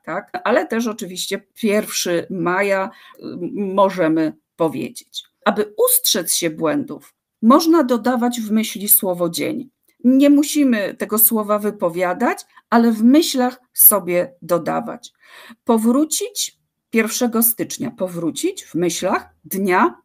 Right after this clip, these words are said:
pierwszego stycznia. Zrobić coś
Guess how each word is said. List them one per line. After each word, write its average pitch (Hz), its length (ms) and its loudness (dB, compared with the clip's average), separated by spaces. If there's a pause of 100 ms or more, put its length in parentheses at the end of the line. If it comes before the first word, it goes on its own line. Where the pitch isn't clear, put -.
pierwszego 226 600 -2
stycznia. - 640 -2 (680)
Zrobić 294 600 0
coś - 560 0